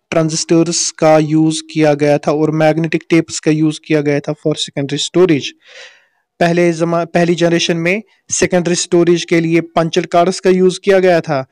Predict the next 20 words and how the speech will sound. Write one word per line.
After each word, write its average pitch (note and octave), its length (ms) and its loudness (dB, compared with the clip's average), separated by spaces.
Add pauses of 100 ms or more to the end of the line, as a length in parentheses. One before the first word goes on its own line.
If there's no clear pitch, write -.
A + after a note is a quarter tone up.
(440)
सेकेंडरी F3+ 800 2 (560)
अ, F3+ 220 -12 (240)
सॉरी, C#3 320 0
सेकंड F#3 340 0
जनरेशन F3+ 400 2
में, E3+ 240 -2 (440)
अम, D3+ 380 -2 (100)
सेकेंडरी F3 400 0
स्टोरेज E3 520 2
के E3 180 0
लिए E3 340 0 (500)
कौन E3 160 2
सा G#3 140 0
मैग्नेटिक D#3+ 640 -2
टेप D#3 180 0
का - 140 -4
इस्तेमाल D3+ 420 -6
किया D3 240 -4
गया C#3+ 220 -2
था। D3 380 -2